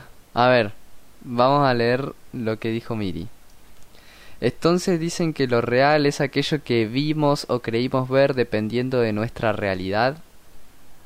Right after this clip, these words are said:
eh, realidad o razonamiento. Eh, para mí, por eso me gustó la respuesta esta, la que había dicho, la de "no se puede porque nadie puede asegurar lo que es real o lo que no". Me gustó esa respuesta porque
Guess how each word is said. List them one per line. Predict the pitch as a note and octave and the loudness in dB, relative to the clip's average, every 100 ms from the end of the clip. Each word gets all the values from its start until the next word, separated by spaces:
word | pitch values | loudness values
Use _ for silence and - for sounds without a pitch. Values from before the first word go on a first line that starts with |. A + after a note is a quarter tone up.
| - - - | -18 -14 -2
eh, | A2+ G#2+ G#2 | 2 2 2
realidad | A2+ G#2 A2+ B2+ E3 - | 2 2 2 4 2 2
o | B2 | 0
razonamiento. | A#2 A2+ - A2+ G#2 A2 G#2+ G2 F2+ - - - - - - - - - - - - - - | 2 0 0 -2 -2 0 -2 -2 -4 -6 -16 -18 -18 -18 -18 -18 -18 -20 -20 -16 -14 -14 -6
Eh, | - F#2+ B2+ A#2+ A#2 A#2 A2 G#2+ | 0 4 4 6 6 6 4 2
para | A2+ A2+ | 2 2
mí, | B2 F3 G#3 - - - | 4 4 4 2 -6 0
por | C#3 | 4
eso | E3+ G#3+ | 4 4
me | F#3 | 4
gustó | C#3 B2+ D3+ | 2 2 2
la | D#3+ D#3+ | 4 4
respuesta | B2+ B2+ C#3 C#3+ D#3+ C#3 A#2 | 2 0 -2 2 2 4 4
esta, | B2+ C#3+ | 2 2
la | A#2+ A2+ | 2 0
que | A2 | 0
había | A2+ A#2+ | 2 2
dicho, | A#2 A2+ C3+ | 0 -2 -2
la | A2 | 0
de | G2+ | 2
"no | G#2 | 0
se | B2+ C#3 | 0 -2
puede | - B2+ C3+ C3 | 0 2 2 0
porque | A2+ - G#2 | -4 -4 -2
nadie | G#2+ B2 | 0 0
puede | - A#2+ | 2 4
asegurar | A#2 A2 G2+ G#2+ A#2 | 4 0 0 0 0
lo | A2 | 0
que | G#2+ | -2
es | - | 0
real | A2 A2 | 0 0
o | G#2+ | 0
lo | G2 | -2
que | F#2+ | -2
no". | G2+ F#2+ - - - - - - | -2 -4 -8 -20 -18 -14 -14 -4
Me | G#2+ | 0
gustó | A2 A2+ E3 | 2 2 2
esa | F3+ | 2
respuesta | E3 D3 E3+ F3+ | 2 2 2 2
porque | - B2 B2 A#2 | 0 -2 0 0